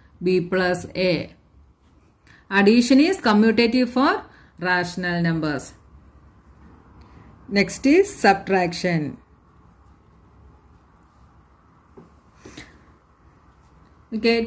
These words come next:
two by three minus five by four. രണ്ട് റാഷണൽ നമ്പേഴ്സ് എടുത്തു. ഇത് തമ്മിൽ സബ്ട്രാക്ട് ചെയ്താൽ എന്ത് വരും? Four into three is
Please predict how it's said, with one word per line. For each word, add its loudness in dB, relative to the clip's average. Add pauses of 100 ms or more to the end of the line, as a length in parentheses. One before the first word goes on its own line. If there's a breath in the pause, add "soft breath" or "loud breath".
(260)
two 6 (200)
by 2 (280)
three -2 (1200)
minus 0 (160)
five 2 (140)
by 0 (260)
four. 0 (2250 soft breath)
രണ്ട് 4 (100)
റാഷണൽ 2
നമ്പേഴ്സ് -2
എടുത്തു. -6 (100)
ഇത് -6
തമ്മിൽ 2 (100)
സബ്ട്രാക്ട് -2
ചെയ്താൽ 0
എന്ത് 2
വരും? -2 (640 soft breath)
Four 0 (100)
into 2
three 2 (100)
is -4